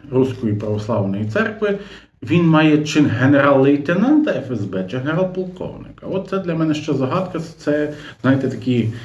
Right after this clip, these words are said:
питання, які я вирішити собі не можу. Е, Російська Православна Церква — це є структура Ф С Б. Вона є, була,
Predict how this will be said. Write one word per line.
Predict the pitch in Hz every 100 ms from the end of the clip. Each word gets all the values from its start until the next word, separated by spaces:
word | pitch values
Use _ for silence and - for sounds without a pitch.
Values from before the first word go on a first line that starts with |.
| - - _
питання, | 120 117 143 143
які | 127 -
я | 117
вирішити | 117 104 -
собі | - 98
не | 92
можу. | 80 - - - - - - -
Е, | 95 82 80 - - - - _ _ _ _ _ _ _ _ _ _ 98
Російська | 101 214 214 214
Православна | - 90 - 92 82
Церква — | - - 147 151
це |
є | 113
структура | 110 104 113 135 160 -
Ф | -
С | 98 -
Б. | - - _
Вона | 95 104
є, | 110 107 87 104 - - _ _ _ _ _ -
була, | 87 87 82 -